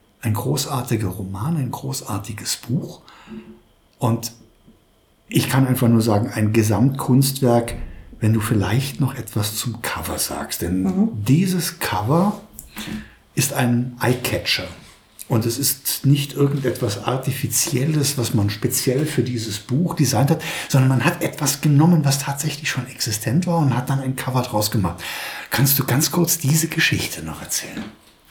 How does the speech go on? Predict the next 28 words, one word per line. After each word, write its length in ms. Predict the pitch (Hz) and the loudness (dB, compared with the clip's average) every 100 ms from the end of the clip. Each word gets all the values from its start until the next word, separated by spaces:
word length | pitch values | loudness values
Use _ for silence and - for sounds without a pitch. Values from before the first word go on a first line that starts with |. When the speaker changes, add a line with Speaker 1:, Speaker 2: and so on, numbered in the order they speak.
| - | -8
Speaker 2:
Also 180 | 196 190 | -4 -4
die 140 | 180 | -4
Geschichte, 480 | 175 175 285 294 311 | -4 0 0 0 0
wir 140 | 240 196 | 2 4
haben 200 | 196 190 | 4 4
mit 240 | 185 - | 2 0
Matthias, 840 | 165 - - 240 226 233 - - - | -2 -2 0 2 2 0 -2 -6 -4
also 560 | 180 175 170 165 160 - | -2 0 4 4 4 0
ich 220 | 196 - | -4 2
hab 260 | 190 185 - | 2 0 -6
die 200 | 190 170 | -8 -8
Cover 380 | - 190 202 196 | 0 2 4 2
von 520 | - 170 180 175 185 - | 2 0 0 -2 -6 -10
Strux, 720 | - - - 233 - - - - | -14 -6 0 0 0 -2 -4 0
äh, 240 | 185 175 | 0 0
Verlag 460 | 170 175 160 180 190 | 0 0 2 2 4
gesehen, 460 | 196 196 196 226 - - - | 2 6 6 4 -4 -14 -10
die 80 | - | -2
haben 140 | 175 185 | 0 2
mir 180 | 165 | 0
alle 220 | - 180 160 | 2 2 2
gefallen, 540 | 160 - 160 160 156 | -2 -2 -2 -2 0
Speaker 1:
Mhm. 60 | 156 | 0
Speaker 2:
also 240 | 170 175 | 2 2
der 160 | 165 165 | 0 -2
Stil 560 | - - 240 233 214 | -6 -2 0 4 2
und 240 | 185 175 - | 2 -2 2
alles. 440 | 202 220 202 196 | 4 6 6 2